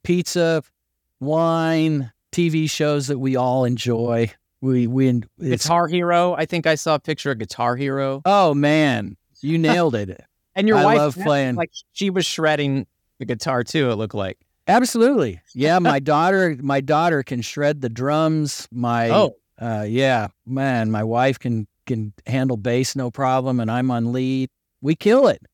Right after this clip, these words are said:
Speaker 2: You know, it, it sounds like an obvious thing, but when you, when you talk about that desire to see your, your grandkids, I, I didn't fully feel it till I had a son, but I, I'll be working and I'm literally find myself thinking,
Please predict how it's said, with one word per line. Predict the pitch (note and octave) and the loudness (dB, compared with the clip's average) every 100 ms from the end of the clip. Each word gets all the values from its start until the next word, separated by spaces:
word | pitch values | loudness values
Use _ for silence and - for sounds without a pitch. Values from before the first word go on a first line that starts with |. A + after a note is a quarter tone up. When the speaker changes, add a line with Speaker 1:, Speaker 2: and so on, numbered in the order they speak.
| _ _ _ - | _ _ _ -6
Speaker 2:
You | G3+ | 0
know, | G#3+ | 2
it, | A3 A3 | 2 0
it | A3+ G#3+ | 0 -2
sounds | - B3 C#4 B3+ - - - | 0 2 2 0 -4 -16 -4
like | D#3 D3 | -2 0
an | C3+ | -2
obvious | D3+ F3 G3 G3+ - | 0 0 0 -2 -2
thing, | G3 F#3+ E3+ | -2 -2 0
but | D#3+ | 0
when | D#3+ | 2
you, | E3 D#3+ _ | 0 -2 _
when | - D3+ D#3 | -8 -2 -2
you | |
talk | D3 E3+ E3+ | 0 -2 0
about | E3 D#3 | 0 0
that | D3+ C#3 | 0 -4
desire | B2+ A2 B2+ C#3 C#3 C3+ | -4 -2 0 0 -2 -2
to | B2 | -6
see | - C#3 B2+ | -4 -4 -2
your, | A#2 G#2 _ _ | -4 -8 _ _
your | A2+ | -12
grandkids, | G#2+ C3 C3+ B2 A#2+ | -6 -2 -2 -2 -4
I, | A#2+ _ _ _ _ _ _ | -6 _ _ _ _ _ _
I | D#3 F3+ | -2 0
didn't | F#3+ F3+ - | 0 -2 -4
fully | - F3+ E3 C#3 _ - | -4 -2 -2 -6 _ -8
feel | G3 F#3 D#3+ | -2 0 -2
it | - | -4
till | D3 C#3+ | -4 -2
I | C3 | -2
had | B2 C#3+ C#3 | -2 -2 0
a | A#2 | -2
son, | - - F3 D#3 | -6 -4 -2 0
but | C3+ C3 | 0 0
I, | C3 B2+ _ _ _ _ D3+ | -2 -4 _ _ _ _ 0
I'll | F3+ | 2
be | F3+ D#3+ | 2 -2
working | C#3 G3+ - F3+ E3 | -2 -2 0 -2 0
and | C#3+ | 0
I'm | C#3 | -2
literally | C3+ D#3+ E3+ D#3+ C#3+ | 0 0 0 -2 -4
find | - D3+ C#3+ | -4 -2 0
myself | C#3 - D3 B2 | -2 -2 -4 -2
thinking, | C#3 B2 B2+ | -6 -4 -6